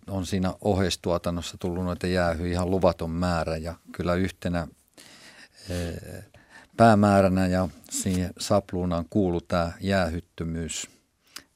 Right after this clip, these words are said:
eli juuri koukkujäähyt pois, semmoset niin sanotut laiskat jäähyt pois, joka tarkoittaa just sitä, että se pelaaja ei luistelekaan kiinni tai takakarvaa, vaan rupeaa käyttämään mailaa liian aikaisemmin,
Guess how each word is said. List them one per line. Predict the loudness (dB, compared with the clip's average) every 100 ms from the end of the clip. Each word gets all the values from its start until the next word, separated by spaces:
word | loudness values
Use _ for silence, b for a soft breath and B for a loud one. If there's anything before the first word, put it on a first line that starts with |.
| -14
eli | -10 -8 -6 -6 -8 _ _ _ _ _
juuri | -6 -4 -6 0
koukkujäähyt | 2 2 0 -6 -4 -2 -2 -6 -12 _
pois, | 0 2 2 -2 -8 -12 b b b b b b _
semmoset | -2 0 2 0 -2
niin | 2 4
sanotut | 4 0 -2 -4 4
laiskat | 6 6 4 -4 -4
jäähyt | -2 -2 -4 -10 _
pois, | -2 -2 -4
joka | -8 -8
tarkoittaa | -4 -4 -4 -12 _ -2 -2
just | -2 -4 -6
sitä, | -8 -4 -6
että | -6 -10
se | -10
pelaaja | -4 0 2 2 0
ei | 0
luistelekaan | 2 0 -2 -8 -6 -4 -4 -4
kiinni | -6 -4 -8 -6
tai | -6 0
takakarvaa, | 0 0 -4 -4 -4 -2 -4 -2
vaan | -2 -2 -6
rupeaa | -10 -6 -4
käyttämään | -2 -4 -2 -2
mailaa | 2 2 2 0 -2
liian | -2 -4 -2
aikaisemmin, | -2 -4 -8 -10 -10 -8 -12